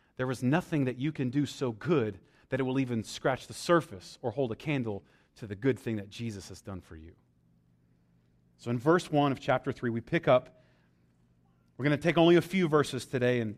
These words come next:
dig into them, and begin in verse one of chapter three. "So if then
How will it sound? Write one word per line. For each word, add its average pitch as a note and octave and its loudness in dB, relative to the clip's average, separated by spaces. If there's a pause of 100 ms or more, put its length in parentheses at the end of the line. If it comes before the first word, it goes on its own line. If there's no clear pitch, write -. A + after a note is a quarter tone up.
(120)
dig C#3+ 4
into C#3+ 2
them, B2 0
and G2+ -8 (840)
begin B2 0
in C3 0
verse B2+ -2
one A#2 0
of A2 -4
chapter A2 -4
three. F#2 -12 (1080)
"So F#3+ 6
if B3 4
then G3+ 6